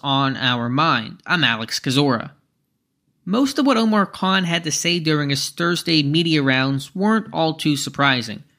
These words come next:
Showing faith in Kenny Pickett, exploring all avenues to help the team, a good draft class, all standard stuff.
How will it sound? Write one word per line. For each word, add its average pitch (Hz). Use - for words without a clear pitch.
Showing 117
faith 127
in 113
Kenny 113
Pickett, 180
exploring 175
all 226
avenues 190
to -
help 143
the 151
team, 208
a 131
good 117
draft 160
class, 151
all 123
standard 113
stuff. -